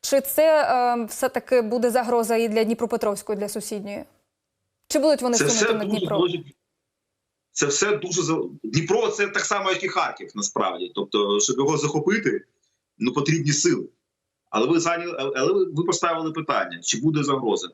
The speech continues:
Speaker 2: Залежить від багатьох, скажімо так, факторів та чинників. Факторів. Якими силами вони будуть наступати? На яких напрямках вони будуть наступати? Наскільки буде підготовлена українська оборона до цього часу? Скільки ми зможемо виставити сил?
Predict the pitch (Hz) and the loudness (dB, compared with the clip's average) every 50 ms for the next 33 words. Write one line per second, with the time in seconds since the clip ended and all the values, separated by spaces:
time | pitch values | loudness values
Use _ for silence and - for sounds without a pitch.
0 | _ _ - 123 131 160 185 196 - 180 175 - 139 123 110 165 131 131 123 - | _ _ -2 0 2 2 2 0 0 -2 -4 -6 -10 -6 -4 -2 -2 0 0 0
1 | 165 170 170 170 - - - 131 113 117 131 127 123 117 - 113 113 - - 135 | 0 0 0 -2 -4 -4 -4 -4 -2 -2 -2 -4 -4 -2 -4 -4 -4 -4 -4 -4
2 | 139 147 143 - - 113 113 113 - 113 - - 113 95 80 - - - _ _ | -4 -4 -6 -8 -10 -10 -10 -8 -10 -8 -2 -2 0 0 -2 -6 -12 -18 _ _
3 | _ _ _ _ _ _ _ - 110 95 - - - - - - _ _ _ _ | _ _ _ _ _ _ _ -4 -4 -4 -4 -6 -12 -16 -18 -20 _ _ _ _
4 | _ _ _ _ _ - 113 - - 240 233 220 - - - 226 233 202 196 196 | _ _ _ _ _ -4 -2 0 0 0 0 0 0 0 0 0 2 2 2 2
5 | 190 175 185 190 180 - 165 156 - 165 147 135 113 - - - _ _ _ _ | 2 2 2 0 0 0 -4 -4 -4 -4 -2 -2 -4 -4 -4 -8 _ _ _ _
6 | _ _ _ _ _ _ _ _ _ _ _ _ - 104 120 135 135 - 214 208 | _ _ _ _ _ _ _ _ _ _ _ _ -2 -2 0 0 0 0 -2 0
7 | - 175 196 196 202 202 - 160 151 170 160 165 160 151 160 160 156 156 147 - | 0 -2 -2 -2 -2 -6 -10 -4 -2 0 2 2 2 2 2 0 0 -2 -4 -4
8 | - - 139 117 95 - - - _ _ _ _ _ _ _ _ _ _ _ _ | -4 -4 -2 -2 -4 -4 -6 -12 _ _ _ _ _ _ _ _ _ _ _ _
9 | 113 110 104 - - 202 208 - 208 165 175 202 185 180 180 185 160 160 175 170 | -2 0 0 2 0 -2 0 0 0 0 0 0 0 0 0 0 0 0 2 2
10 | 190 196 190 185 175 175 170 160 165 151 165 180 175 156 - - 160 147 139 147 | 2 2 2 2 0 -2 -6 -6 -2 0 0 0 0 -2 -2 -2 -2 0 0 0
11 | 165 165 156 147 143 - 143 - 131 - - 95 85 80 - - _ _ _ _ | 0 0 -2 -4 -2 -2 -2 0 0 0 0 0 -2 -4 -6 -12 _ _ _ _
12 | _ _ _ _ _ _ _ _ _ _ _ _ _ _ _ - - - 185 214 | _ _ _ _ _ _ _ _ _ _ _ _ _ _ _ -6 -2 0 0 0
13 | - 220 214 185 190 165 147 170 202 208 185 185 180 151 160 185 - - - 160 | 2 2 2 2 2 2 2 2 2 0 0 -2 -2 0 0 0 0 0 0 0
14 | 156 156 156 143 - - 131 110 92 - | 0 0 0 -2 -2 0 2 2 0 0